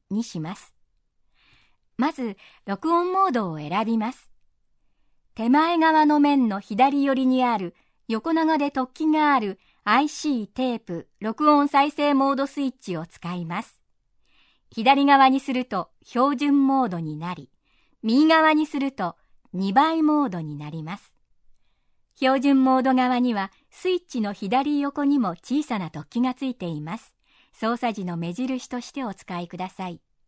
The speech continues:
録音可能時間は標準モードで約七時間二十分、二倍モードで約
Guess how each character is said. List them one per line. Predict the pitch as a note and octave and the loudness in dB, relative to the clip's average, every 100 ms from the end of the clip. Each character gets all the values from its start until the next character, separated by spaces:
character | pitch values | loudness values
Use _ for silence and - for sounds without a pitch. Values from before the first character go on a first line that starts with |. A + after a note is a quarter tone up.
| _ _ _ _ _ _ _ _ _ | _ _ _ _ _ _ _ _ _
録 | A#3+ A3+ C#4+ | -4 0 4
音 | C#4+ D4 | 4 4
可 | C#4 | 4
能 | C#4 D4 C#4 | 6 6 2
時 | D4+ | 2
間 | B3+ A3+ | 2 2
は | G#3 G3+ - _ _ | -2 -4 -8 _ _
標 | C#4 E4 F4+ | -2 0 0
準 | F#4 F4 | -2 0
モ | F4 D#4+ | 0 0
ー | G#3+ | -2
ド | F#3 | -6
で | D#3+ D3+ _ _ | -10 -12 _ _
約 | G3+ A3+ E3+ D#3+ | -10 -8 -8 -6
七 | F3 A3+ C4+ | -2 2 2
時 | C4+ | -2
間 | G3+ E3 D#3 | -6 -10 -8
二 | D#3 F3+ | -8 -6
十 | A#3 | -6
分、 | A#3 _ F3 D#3+ D#3 - _ _ _ _ - | -8 _ -10 -10 -12 -18 _ _ _ _ -4
二 | A3 A#3 | -2 4
倍 | C4+ C#4+ | 4 4
モ | C4+ C4 | 2 2
ー | A#3 | 0
ド | G3+ | -6
で | F#3 F#3 _ _ - | -8 -14 _ _ -8
約 | G3 - F3+ E3 | -8 -6 -12 -14